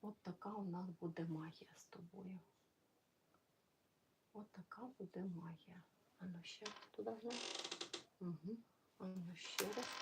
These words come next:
А ну, ще раз. Мгм. Так, тепер хайлайтером ми тут допрацюємо ті ділянки, які важливо, щоб зробити акцент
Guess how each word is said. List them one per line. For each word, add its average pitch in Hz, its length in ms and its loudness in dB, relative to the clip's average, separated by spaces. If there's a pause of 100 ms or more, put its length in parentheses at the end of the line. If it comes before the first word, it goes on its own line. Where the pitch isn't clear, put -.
(680)
А - 40 -14
ну, - 60 -10
ще - 260 -6
раз. - 160 -14 (160)
Мгм. 180 280 -6 (1700)
Так, 190 260 4
тепер 320 400 12
хайлайтером 165 840 12 (220)
ми 185 180 6
тут 170 320 2 (520)
допрацюємо 185 1500 8 (240)
ті 196 160 4
ділянки, 165 800 6 (1200)
які 170 360 2
важливо, 170 760 6 (960)
щоб 170 280 0
зробити 180 720 6
акцент 160 680 4